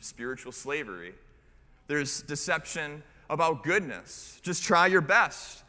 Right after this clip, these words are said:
God will accept you if you just live your best life. If you just try hard enough, then God will finally love you. And that's a burden many people suffer with throughout their lives.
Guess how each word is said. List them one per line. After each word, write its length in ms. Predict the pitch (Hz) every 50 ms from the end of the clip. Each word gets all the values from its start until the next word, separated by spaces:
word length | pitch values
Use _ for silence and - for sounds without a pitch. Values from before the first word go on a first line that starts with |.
| - - - 147
God 280 | 190 185 180 202 214
will 160 | 208 208 202
accept 420 | 190 180 - - 214 208 208 208 -
you 120 | 180 165
if 140 | 165 160 -
you 80 | 180 170
just 240 | 165 175 156 -
live 400 | 151 165 180 220 247 254 254 214
your 140 | 214 214 208
best 360 | - - 175 180 170 - -
life. 260 | 143 127 113 110 113 127
If 120 | 147 143
you 60 | 170
just 300 | 160 170 175 165 160 - -
try 680 | - - - 233 - - - 247 240 254 254 247 233
hard 440 | 190 - - 190 190 196 196 202 185
enough, 420 | 170 156 143 123 123 127 131 -
then 180 | 151 151 156 147
God 260 | 143 135 135 143 139
will 120 | 139 139
finally 600 | 127 - 123 117 120 123 120 117 117 120 117 113 - - - - -
love 340 | 107 110 110 107 110 107 98
you. 160 | 110 110 110
And 120 | 107 110
that's 180 | 110 120 123 -
a 80 | 120 107
burden 640 | 98 - 117 117 117 120 113 113 113 113 113 113 - _ _ _ -
many 260 | 120 117 113 120 123
people 320 | 127 - - 120 104 117 131
suffer 420 | - - - - - - - 98
with 520 | 92 90 90 90 - - - - - - _ _ _ _ _ _ _ _ _ _ _ _ _ -
throughout 220 | 110 104 98 95
their 140 | 110 117 120
lives. 760 | 127 139 147 131 104 78 80 - - - - - - -